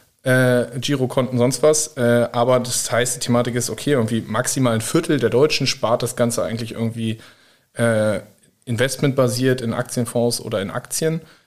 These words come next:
Äh, ich glaub, es waren auch noch so achtzehn Prozent in Immobilien, was ja auch noch Sachwerte sind.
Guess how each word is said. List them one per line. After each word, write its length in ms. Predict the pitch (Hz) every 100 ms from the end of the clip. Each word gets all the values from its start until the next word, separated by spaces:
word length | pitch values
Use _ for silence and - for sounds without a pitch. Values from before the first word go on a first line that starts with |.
| _
Äh, 260 | - 113 113
ich 100 | 110
glaub, 280 | - 113 -
es 220 | 113 -
waren 140 | 113 113
auch 160 | 104
noch 140 | 120 110
so 360 | - 104 101 -
achtzehn 360 | 120 - 117
Prozent 380 | 113 110 - 113
in 100 | 110
Immobilien, 560 | 110 110 127 170 160 165 - - _
was 140 | 117
ja 60 | -
auch 60 |
noch 120 | 135 120
Sachwerte 440 | 123 - 127 123
sind. 300 | 117 120 123